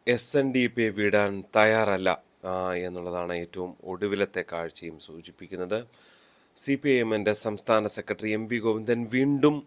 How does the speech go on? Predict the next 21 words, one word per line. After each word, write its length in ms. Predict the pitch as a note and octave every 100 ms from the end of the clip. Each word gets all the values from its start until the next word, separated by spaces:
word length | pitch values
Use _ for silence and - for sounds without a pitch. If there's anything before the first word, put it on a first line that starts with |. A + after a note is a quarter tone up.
| _ _ -
എസ് 220 | G#2 -
എൻ 80 | A#2
ഡി 60 | A#2
പിക്കെതിരെ 420 | - G#2 A2 G#2+
ആഞ്ഞടിച്ച് 880 | G#2+ G#2 A2 A#2 A#2+ A#2 A2 G#2+ -
രംഗത്ത് 400 | G#2 G2+ G2+ -
വന്നു 300 | F#2 F2+ F#2 F2
എന്നുള്ളതാണ്. 500 | E2 D#2+ D#2+ D#2 D#2 - - - - - - - -
അദ്ദേഹം 280 | A2+ B2+ B2
പറയുന്ന 320 | A#2+ B2+ C3+ C3+
കാര്യങ്ങളെക്കുറിച്ച് 640 | B2 A#2 A2+ G#2 G2+ G#2
ആദ്യം 240 | F#2+ G2+ G2+
പറയാം. 240 | G#2 A2+ C3+ - - - -
അതായത്, 400 | A2 A#2+ A#2+ B2+ A#2+ - - _ _ -
ബി 220 | A#2+ D3+
ഡി 160 | D#3+ F3
ജെ 180 | D3+ C3 G#2
എസ് 140 | - A#2+
ബി 140 | B2+
ജെ 180 | B2 C3+ -
പിയിലേക്കുള്ള 720 | B2 A2+ G#2+ _ - G#2+ G#2